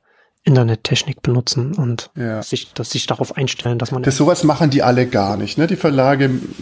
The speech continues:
Speaker 2: wissen nicht, dass man auch irgendwas mehr machen kann als Text schreiben.
Speaker 1: Ja.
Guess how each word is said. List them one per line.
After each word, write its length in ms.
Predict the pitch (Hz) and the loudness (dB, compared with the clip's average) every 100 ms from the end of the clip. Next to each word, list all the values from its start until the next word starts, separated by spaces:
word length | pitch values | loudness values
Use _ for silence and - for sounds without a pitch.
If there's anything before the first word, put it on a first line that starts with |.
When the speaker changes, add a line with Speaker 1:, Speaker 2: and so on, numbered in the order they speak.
| - - - | -18 -20 -14
Speaker 2:
wissen 440 | 127 139 139 139 123 | -2 0 2 2 4
nicht, 320 | 131 127 - | 4 2 0
dass 160 | 113 113 | 0 0
man 360 | 107 104 107 - - - - - - | 0 0 -2 -6 -20 -20 -20 -20 -4
auch 220 | - - | -4 0
irgendwas 680 | 113 107 101 104 101 - 123 | 0 0 0 0 -2 -4 0
mehr 320 | 117 113 113 | 4 6 6
machen 240 | 120 117 | 4 2
kann 160 | 110 101 | 2 2
als 240 | 101 - | 0 -2
Text 320 | - 131 - | -2 -4 -6
schreiben. 460 | - - 107 - 107 - _ _ _ _ _ _ _ _ _ | -6 -6 -10 -10 -12 -14 _ _ _ _ _ _ _ _ _
Speaker 1:
Ja. 220 | 139 139 | -2 -2